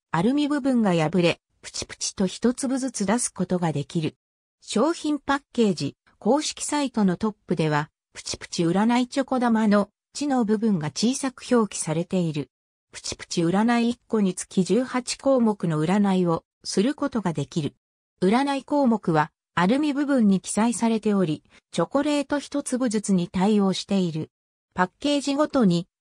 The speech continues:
項目の種類は様々見られる。などチーリン製菓が販売している純チョコレート菓子。プチプチとチョコレートを出すことで、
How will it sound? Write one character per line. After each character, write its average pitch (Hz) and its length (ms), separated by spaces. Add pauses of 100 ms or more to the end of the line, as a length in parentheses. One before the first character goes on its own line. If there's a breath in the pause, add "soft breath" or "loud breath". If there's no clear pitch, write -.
項 240 220
目 302 260
の 285 140
種 294 200
類 233 180
は 170 100
様 165 340
々 220 280
見 156 120
ら 165 140
れ 160 100
る。 147 200 (420)
な 202 140
ど 262 100
チ 269 200
ー 311 60
リ 294 120
ン 285 80
製 302 260
菓 185 140
が 165 120
販 196 280
売 254 220
し - 100
て 233 160
い 220 80
る 233 100
純 233 320
チ - 140
ョ - 20
コ 240 140
レ 254 140
ー 240 40
ト 196 100
菓 185 140
子。 - 240 (400)
プ - 100
チ - 140
プ - 100
チ - 160
と 175 120
チ 175 140
ョ - 20
コ 277 160
レ 294 180
ー 269 100
ト 185 140
を 165 80
出 180 160
す - 80
こ 208 140
と 190 160
で、 165 160